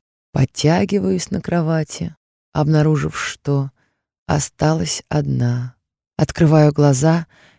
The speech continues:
и обвожу взглядом номер, но Вити нигде нет. В ванной, как оказалось, тоже. Зато это дает мне немного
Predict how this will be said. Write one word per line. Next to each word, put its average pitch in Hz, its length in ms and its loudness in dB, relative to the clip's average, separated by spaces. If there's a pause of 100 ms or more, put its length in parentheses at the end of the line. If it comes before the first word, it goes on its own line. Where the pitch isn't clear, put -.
(140)
и 175 80 2
обвожу 151 440 4
взглядом 147 520 2
номер, 127 380 0 (560)
но 147 140 4
Вити 151 300 2
нигде 147 300 2
нет. 131 400 0 (1200)
В 131 240 4
ванной, 135 400 4
как - 380 -6
оказалось, 127 560 0
тоже. 135 480 -2 (920)
Зато 147 480 2
это 214 220 2
дает 147 400 2
мне 139 200 2
немного 131 540 2